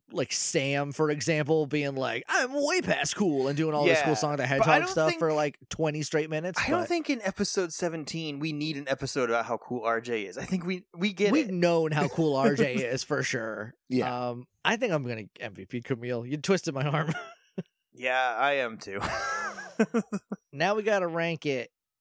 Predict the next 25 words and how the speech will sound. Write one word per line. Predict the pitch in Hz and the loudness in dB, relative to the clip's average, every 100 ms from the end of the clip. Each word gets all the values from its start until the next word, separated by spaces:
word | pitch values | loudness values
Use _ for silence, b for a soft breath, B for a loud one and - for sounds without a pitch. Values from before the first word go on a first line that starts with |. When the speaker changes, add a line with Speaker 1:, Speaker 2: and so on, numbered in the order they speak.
| _ _ _ _ _ | _ _ _ _ _
Speaker 1:
Um, | 143 139 135 131 | -6 -4 -2 -4
and | 131 | -4
Matt, | 156 165 | 0 0
you're | 165 190 208 | 2 0 2
operating | 196 190 190 185 175 | 0 0 0 0 2
with | 156 160 | 2 2
only | 165 151 | 2 0
six | 135 - 185 180 - | -2 0 0 0 2
<laughs> | |
episodes | 170 156 151 151 - 170 214 - - - | 0 0 -2 -2 0 0 0 0 -4 2
Speaker 3:
I | 147 | 2
sure | - 156 160 | 4 4 4
am. | 151 | 2
Speaker 1:
of, | 160 139 - b b b b b b b b - | 0 -2 -8 b b b b b b b b -8
um, | 120 123 127 | -4 -4 -4
we've | 127 160 | -2 0
done | 175 160 131 | 0 -2 -4
quite | - 190 | 0 0
a | 170 | 0
few | - 160 | -2 -2
more | 147 151 | 0 0
than | 139 135 | 0 -2
that. | 143 147 147 170 185 | -2 0 -2 -4 -10
Let | |
me | 151 | -8